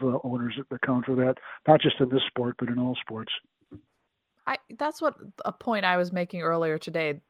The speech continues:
Speaker 2: that it's, it's so early to be, you know, having a list of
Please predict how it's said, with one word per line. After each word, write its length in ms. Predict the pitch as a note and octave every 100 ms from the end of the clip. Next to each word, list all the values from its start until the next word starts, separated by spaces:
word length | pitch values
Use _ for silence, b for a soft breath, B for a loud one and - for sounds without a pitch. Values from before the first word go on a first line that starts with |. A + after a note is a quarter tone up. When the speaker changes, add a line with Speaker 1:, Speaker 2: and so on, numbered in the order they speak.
| -
Speaker 2:
that 260 | F3 - _ _
it's, 220 | A3 - -
it's 160 | A3+
so 320 | - C#4+ D4+ -
early 340 | G3 G#3+ G3 E3+
to 120 | -
be, 180 | F3 - - F3
you 140 | F#3
know, 100 | F3
having 320 | F3+ F#3+ G3
a 60 | E3+
list 420 | D#3 F3 F#3 -
of 220 | D#3 D3